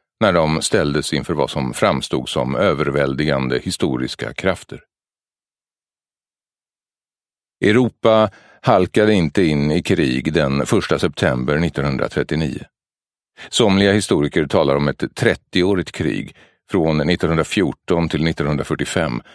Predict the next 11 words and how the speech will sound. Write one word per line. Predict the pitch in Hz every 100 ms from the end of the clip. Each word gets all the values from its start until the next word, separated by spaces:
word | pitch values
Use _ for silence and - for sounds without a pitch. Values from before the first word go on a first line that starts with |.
| -
med | 87 73 73 71
första | 113 - 101
världskriget | 107 - - 76 71 76
som | - 78 73 - - -
den | 82 78 80
ursprungliga | 82 76 65 - 90 92 85 85 78
katastrofen. | 78 82 - - 92 90 - - _ _ _ _ _ _ _ _ _ _ - -
Andra | - 90 85 98
menar | 101 82 80
att | 76 78
det | 76 73